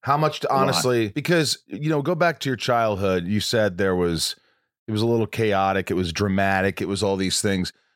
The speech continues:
Speaker 1: Do you think, did it, did it, was it in a good way, or was it both in a good way and a bad way? Did it create some anxiety? Did you, did you feel stressed? Were there, did you have that teenage angst?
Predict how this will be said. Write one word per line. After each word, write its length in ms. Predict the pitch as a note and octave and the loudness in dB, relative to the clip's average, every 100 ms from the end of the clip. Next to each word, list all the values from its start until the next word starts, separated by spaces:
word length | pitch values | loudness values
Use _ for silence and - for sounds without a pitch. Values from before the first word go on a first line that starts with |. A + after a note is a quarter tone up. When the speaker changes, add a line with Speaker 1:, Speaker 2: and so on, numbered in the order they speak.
| _ | _
Speaker 1:
Do 80 | A#2 | -4
you 240 | B2+ D#3+ D#3 | 0 2 0
think, 500 | - D#3+ D3+ - A#2 | -2 -2 -2 -4 -2
did 160 | C3 | -2
it, 180 | A#2+ A#2 | -2 -2
did 160 | A#2 C3 | -2 -2
it, 160 | A#2 _ _ _ _ _ _ | -2 _ _ _ _ _ _
was 180 | C#3+ C3 | -2 0
it 120 | C#3+ C3+ B2 | 0 0 0
in 140 | C3 | 0
a 60 | A#2+ | 0
good 320 | G2+ D#3+ F#3+ | 0 0 0
way, 460 | G#3 A3 A3+ A3 - _ _ | 0 0 -2 -4 -10 _ _
or 120 | C3 C3 | -2 0
was 160 | A#2+ | 0
it 140 | A#2 A2 | -2 0
both 240 | B2+ B2+ | 0 0
in 80 | A#2+ | -2
a 40 | |
good 160 | A2 A#2+ | -2 0
way 180 | A#2 A2+ | 0 0
and 100 | G2 | -2
a 40 | |
bad 320 | D#2+ D3 E3 | 0 0 0
way? 200 | D#3+ D#3+ | 0 0
Did 160 | C#3+ A2 | 0 -4
it 80 | G2 | -4
create 440 | - G#2+ A#2+ C#3 | -2 0 0 0
some 180 | - C#3 | -2 0
anxiety? 600 | C3+ A2+ C3 C3+ C#3 C3 | -2 -2 0 0 0 -2
Did 300 | A2 G2+ E2 | -2 -4 -2
you, 440 | F#2 F#2+ F2+ - F#2+ | -2 -2 -2 -6 -4
did 160 | F#2+ | -4
you 80 | F2 | -4
feel 300 | - C3 D3 | -4 0 0
stressed? 560 | C3+ - C#3 C#3 C3+ - | 0 -2 0 2 0 0
Were 160 | G#2+ G2 | -2 0
there, 260 | G2 F2+ - _ - | 0 -2 -6 _ -6
did 120 | G2+ | -2
you 60 | A2 | 0
have 100 | A2 | 0
that 140 | F#2+ | 0
teenage 480 | - C3+ C3+ G#2 F2 - | 0 0 0 0 -2 0
angst? 600 | A2+ C3+ - - - | 0 0 -2 -4 -4